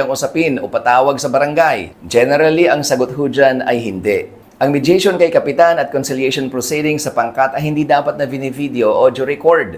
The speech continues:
Maliban na lang kung may pahintulot si Kapitano ang lupon at lahat dapat ng partido ay nagbigay ng informed consent o kanilang pahintulot. Sa ilalim ho ng Section four one oh four ng Local Government Code, bagamat generally public at informal ang proseso ng pagsasaayos ng sigalot sa barangay, maaari pa rin itong gawing hindi bukas sa publiko para maiwasan ang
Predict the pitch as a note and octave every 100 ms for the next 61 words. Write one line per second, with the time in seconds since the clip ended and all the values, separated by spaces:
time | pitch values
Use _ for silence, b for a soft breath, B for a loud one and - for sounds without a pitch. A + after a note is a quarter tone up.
0 | - - A2 C3 D#3 F#3 G#3 E3 F#2 E2+
1 | A#2 B2 B2+ C3 C3 B2+ D3+ D3+ - B2
2 | A#2 D#3 D#3 D3+ C3 B2+ C3 A2+ G#2+ A#2+
3 | E3 G3+ G3+ F#3+ E3+ E3 F3 E3+ E3 D#3+
4 | D#3+ C3+ C3 C#3 C3+ C#3+ C#3+ C#3+ C#3+ C3
5 | D3+ D#3+ C3 - - B2+ A2+ - C3+ A#2
6 | A2+ B B - F3 F#3 F3+ E3+ E3+ D3+
7 | D3+ D3+ F3 D#3 - - - - A2+ C3
8 | D#3 D#3 C#3 D3 C#3 C#3+ C3 C3+ B2+ A2
9 | G#2+ C#3 D#3 C3+ A2+ A#2 A#2+ A2+ A2+ A#2
10 | A2 G2+ D3 D#3 D3+ B B A2+ A#2+ A#2+
11 | - B2 C3+ C3 A2+ A2+ A#2+ C#3+ F3+ D3
12 | A#2+ A#2 A2+ B2+ C3 A#2+ B2 A2 B2 -
13 | A#2+ G#2 G2 A#2 A2+ G#2 A#2 A2+ A2 B2
14 | A#2 A#2+ - G#2 G#2 G2 G2+ C#3 D#3 D#3+
15 | B2+ D3 F3+ G3 F#3 F#3+ F#3 F3+ F3 F3
16 | D#3+ D#3 D3 D3+ D3+ C#3 B2 B2+ A#2 C3
17 | A2+ A#2 A#2+ A#2+ A#2+ C3 C3 C#3 B2+